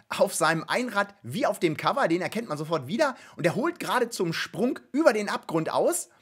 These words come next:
Und auf der anderen Seite, da wartet dann der grimmig grüne Dinosaurier in seiner Höhle, bereit, ihn zu verspeisen. Also da ist nichts mehr von der Freundin, äh, zu sehen. Thor hat eine große Geschwindigkeit drauf, denn er rast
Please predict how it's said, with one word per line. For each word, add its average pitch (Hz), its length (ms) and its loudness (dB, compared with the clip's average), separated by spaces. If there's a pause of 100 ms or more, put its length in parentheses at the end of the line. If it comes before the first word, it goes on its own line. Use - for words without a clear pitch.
(280)
Und 180 100 -4
auf 190 80 0
der - 160 -2
anderen 233 240 2
Seite, 190 300 0
da 160 140 2
wartet 175 280 0
dann 165 220 -2 (300)
der 147 140 -2 (160)
grimmig 180 420 2 (260)
grüne 156 500 0
Dinosaurier 147 600 2
in 143 80 -2
seiner 143 240 2
Höhle, 190 480 2 (600)
bereit, 123 540 -2
ihn 175 380 -4
zu - 140 -6
verspeisen. 143 720 -4
Also 123 180 -4
da 123 120 -4
ist 147 120 -10
nichts 147 220 -12
mehr 131 100 -8
von 143 160 -10
der 117 120 -2
Freundin, 135 480 -6 (220)
äh, 120 260 -6
zu - 200 -12
sehen. 117 480 -2 (200)
Thor 220 260 6
hat 226 200 0
eine 185 280 4
große 226 340 0
Geschwindigkeit 180 640 -4
drauf, 233 260 4
denn 202 220 -2
er 165 240 -4
rast 180 280 0